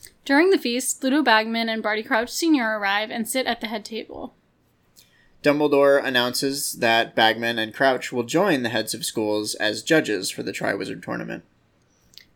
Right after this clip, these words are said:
Speaker 1: Dumbledore explains the rules of the tournament. There will be three champions and three tasks. Whoever gets the most points wins the Triwizard Cup and a thousand galleons of prize money. The adjudicator of entrance will be the magical Goblet of Fire.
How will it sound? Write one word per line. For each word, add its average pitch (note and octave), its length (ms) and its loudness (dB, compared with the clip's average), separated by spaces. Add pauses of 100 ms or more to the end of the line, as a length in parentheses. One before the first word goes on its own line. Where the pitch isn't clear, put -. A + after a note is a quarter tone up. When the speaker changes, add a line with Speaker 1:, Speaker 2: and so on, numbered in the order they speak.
(140)
Speaker 1:
Dumbledore E4 380 2
explains A#3+ 460 -2
the A#3+ 100 -2
rules C#4 260 -4
of G#3 80 -16
the A3 80 -12
tournament. - 460 -14 (440)
There A#3+ 120 0
will A#3 80 0
be A#3+ 80 -2
three C#4 240 -2
champions A#3+ 640 -4
and A#3 180 -8
three A#3+ 180 -4
tasks. - 600 -10 (440)
Whoever B3 320 2
gets C#4 200 0
the D4+ 100 0
most B3 300 -2
points A#3 440 -6 (120)
wins A3+ 300 -6
the C4 80 -4
Triwizard A3+ 440 -4
Cup B3+ 300 -4 (400)
and C4+ 240 2
a - 20 -4
thousand A3+ 360 0
galleons G#3 360 -4
of A3 100 -12
prize A3 260 -2
money. - 380 -14 (1120)
The B3 140 0
adjudicator C4 560 2
of A3 100 -2
entrance B3+ 600 -4
will A#3+ 80 -2
be A#3+ 80 -4
the A3+ 80 -4
magical C#4 500 -2
Goblet A3+ 320 -2
of A3 80 -10
Fire. - 460 -10